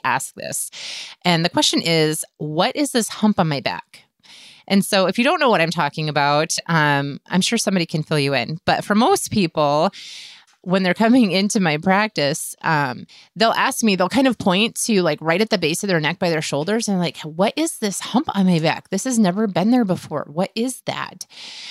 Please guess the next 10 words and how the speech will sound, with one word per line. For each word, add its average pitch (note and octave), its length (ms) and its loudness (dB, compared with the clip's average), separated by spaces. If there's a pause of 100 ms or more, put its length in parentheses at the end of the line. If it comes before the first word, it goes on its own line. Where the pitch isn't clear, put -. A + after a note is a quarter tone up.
(180)
Um, D3+ 440 -2 (160)
and F#3 560 2
what F3+ 180 -2
happens A#3 640 0
is D#3 520 -2
there A3 180 2
can D4 140 0
be C#4+ 160 2
multiple F#3+ 640 2
reasons D3 760 -2